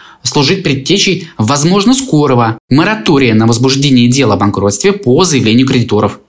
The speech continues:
Тем более, что его уже анонсировал четвертого марта этого года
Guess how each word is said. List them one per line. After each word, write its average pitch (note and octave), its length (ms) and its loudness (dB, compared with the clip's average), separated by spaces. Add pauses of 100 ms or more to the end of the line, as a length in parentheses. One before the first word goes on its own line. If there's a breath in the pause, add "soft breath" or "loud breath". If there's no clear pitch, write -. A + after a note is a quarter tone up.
(400 loud breath)
Тем C#3 260 2
более, C#3 540 2 (220 loud breath)
что - 240 -2
его C3 280 2
уже E3+ 260 0
анонсировал A#2 600 0
четвертого B2+ 600 0
марта D#3 580 0 (260)
этого D3+ 300 0
года D3 440 0